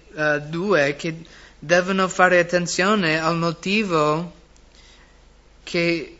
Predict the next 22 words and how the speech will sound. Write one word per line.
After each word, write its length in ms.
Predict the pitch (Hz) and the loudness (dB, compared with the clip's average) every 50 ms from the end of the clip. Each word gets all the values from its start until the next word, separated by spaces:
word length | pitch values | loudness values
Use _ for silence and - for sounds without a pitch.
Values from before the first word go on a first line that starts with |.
| - - | -20 -16
f-, 420 | - 156 139 - - - - - - - | -14 -14 -14 -14 -16 -16 -18 -20 -20 -20
finiamo 920 | 170 - - 196 196 202 202 196 196 196 196 202 214 220 220 220 214 208 | -18 -8 -4 -2 0 0 0 2 2 2 4 4 4 4 2 2 2 0
fuori 540 | 208 - - - 185 180 185 190 190 190 180 | 0 -4 -6 -4 -2 0 0 0 0 -2 -2
strada 640 | 170 - - - 165 160 160 160 156 147 139 135 | -4 -4 -4 -2 0 0 2 2 2 2 0 -4
in 140 | 135 143 143 | -6 -6 -6
versetto 460 | 139 143 139 - - 143 143 - - | -8 -8 -6 -6 -8 -8 -8 -8 -8
uno. 360 | 147 139 131 131 131 127 120 120 - - - - - - - - - - - - - - - - - - - - - - | -8 -6 -6 -8 -10 -10 -12 -16 -20 -20 -20 -20 -20 -20 -20 -20 -20 -20 -20 -20 -20 -18 -14 -10 -8 -8 -8 -8 -6 -4
Dobbiamo 440 | 165 170 175 185 202 214 226 220 | -2 0 2 4 4 4 4 4
stare 300 | 190 - - 185 175 180 | 4 4 2 4 4 4
attenti 420 | 175 165 - 196 226 247 226 - - | 2 2 2 2 2 2 2 2 2
affinché 420 | 160 156 - - 175 170 - 170 165 | 0 0 0 -4 -6 -4 -4 -4 -2
non 240 | 165 175 185 185 | -2 -2 -2 -4
finiamo 600 | 175 - - 180 175 175 170 165 170 180 170 160 | -6 -8 -6 -6 -6 -4 -4 -4 -4 -4 -4 -6
fuori 420 | 156 - - - 165 165 165 165 156 | -6 -8 -8 -6 -4 -2 -2 -2 -4
strada. 520 | - - - - 160 165 175 175 151 147 | -6 -6 -6 -2 0 2 2 2 0 -2
Letteralmente 960 | 147 160 185 190 - 185 175 170 165 175 185 196 190 - 160 151 147 147 151 - - - - - - - - - - - | -2 -2 -4 -2 -2 0 0 2 2 0 0 -2 -2 0 0 0 0 -2 -6 -10 -16 -20 -18 -18 -18 -20 -20 -20 -18 -12
la 280 | - - 156 156 160 | -10 -4 2 2 2
parola 400 | 160 - 175 170 180 190 185 185 | 4 4 6 6 8 8 6 6
nel 220 | 180 175 170 175 165 | 4 4 2 2 2
greco 480 | 165 160 180 190 190 190 - 170 160 | 4 4 6 4 4 4 4 4 4
è, 280 | 156 160 160 156 151 151 | 6 6 4 4 4 4
eh, 320 | 151 147 147 143 139 139 | 4 2 2 2 0 -2